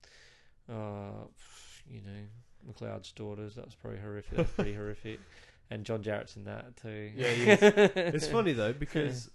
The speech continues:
Speaker 2: um, we went somewhere, went down, like, to Green Valley early on Saturday, and that's right around the corner from where Drover's Ruin is.
Speaker 1: Oh, yeah, yeah,
Speaker 2: Yeah, and
Speaker 1: yep.
Speaker 2: you can do, you
Speaker 1: That's
Speaker 2: can do,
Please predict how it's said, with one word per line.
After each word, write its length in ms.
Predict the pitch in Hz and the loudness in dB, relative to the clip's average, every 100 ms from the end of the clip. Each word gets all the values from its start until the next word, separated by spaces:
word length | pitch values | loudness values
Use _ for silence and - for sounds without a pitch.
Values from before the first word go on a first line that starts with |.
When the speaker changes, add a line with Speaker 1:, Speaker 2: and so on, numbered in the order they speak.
| - - _ _ - | -20 -20 _ _ -8
Speaker 2:
um, 400 | 131 135 127 131 - _ _ - - - - - - 127 127 | -4 -2 -4 -10 -16 _ _ -20 -20 -20 -20 -20 -20 -16 -8
we 180 | 139 | -6
went 260 | 135 143 139 | -4 -6 -8
somewhere, 580 | - 131 143 117 98 139 | -8 -8 -6 -6 -6 -8
went 200 | 139 131 | -10 -10
down, 220 | 123 120 | -8 -8
like, 160 | 117 113 | -8 -10
to 100 | - | -10
Green 400 | 113 123 117 113 | -10 -6 -6 -6
Valley 480 | 110 110 113 104 110 - - - - | -6 -6 -6 -6 -10 -18 -20 -20 -8
early 300 | 117 113 110 | -4 -4 -4
on 140 | 107 | -6
Saturday, 580 | 104 117 117 117 92 120 - - - | -8 -8 -6 -6 -8 -10 -16 -20 -20
and 100 | - | -10
that's 200 | 139 - | -8 -8
right 260 | 127 127 127 | -8 -6 -4
around 240 | 127 123 120 | -4 -4 -6
the 60 | |
corner 280 | 120 127 123 | -6 -6 -6
from 180 | - 123 | -6 -6
where 120 | 117 | -6
Drover's 500 | 113 123 117 113 110 120 - - | -4 -4 -4 -6 -8 -12 -12 -6
Ruin 260 | 135 131 | -4 -4
is. 180 | 101 95 - | -6 -6 0
Speaker 1:
Oh, 200 | 220 175 | 4 4
yeah, 240 | 165 190 | 6 4
yeah, 180 | 165 151 | 4 2
Speaker 2:
Yeah, 140 | 139 139 | 2 2
and 80 | 151 | 2
Speaker 1:
yep. 100 | 117 | 0
Speaker 2:
you 60 | 127 | 0
can 60 | |
do, 80 | 123 | 0
you 180 | 127 120 | -2 -2
Speaker 1:
That's 160 | - 127 | -2 -2
Speaker 2:
can 60 | |
do, 40 | 120 | 0